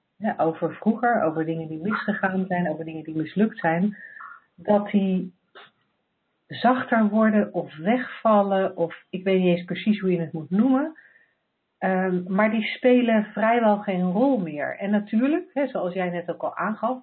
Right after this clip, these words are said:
die herinnering is er. Het is niet alsof, alsof ik ineens een blanco, eh, een, een blanco hoofd heb en mijn leven gisteren begonnen is. Tuurlijk heb ik die herinneringen, maar ik kan er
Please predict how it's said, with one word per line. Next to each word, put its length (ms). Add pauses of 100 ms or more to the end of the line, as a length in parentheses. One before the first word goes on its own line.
die 200
herinnering 580
is 220
er. 160
Het 120
is 80
niet 180
alsof, 280 (460)
alsof 280
ik 100
ineens 320
een 160
blanco, 840
eh, 180
een, 260
een 140
blanco 500
hoofd 320
heb 200
en 100
mijn 200
leven 280
gisteren 420
begonnen 440
is. 140 (400)
Tuurlijk 320
heb 120
ik 120
die 180
herinneringen, 640 (520)
maar 300
ik 160
kan 240
er 440